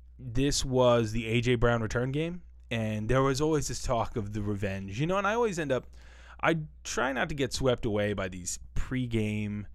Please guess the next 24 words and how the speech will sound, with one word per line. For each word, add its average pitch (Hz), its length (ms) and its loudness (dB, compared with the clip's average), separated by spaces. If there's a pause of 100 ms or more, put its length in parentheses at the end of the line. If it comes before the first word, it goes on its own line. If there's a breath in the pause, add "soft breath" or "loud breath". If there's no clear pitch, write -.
(960 soft breath)
you 139 140 -2
know, 107 160 -2
people 110 280 6
go, 113 140 -4
"Oh, 117 260 0
well, 110 280 -2
Russell 123 360 -4
Wilson 123 460 -4
once 117 240 -6
played 120 320 -2
for - 80 -10
this 120 240 -4
G 131 300 -4
M's 120 200 -4
brother's 117 440 -2
cousin, 120 420 2
so 113 180 -4
he's 123 240 2
out - 240 0
for 92 260 -6
him." 92 120 -12
And 104 100 -10
it's 110 140 -4
like, 113 140 0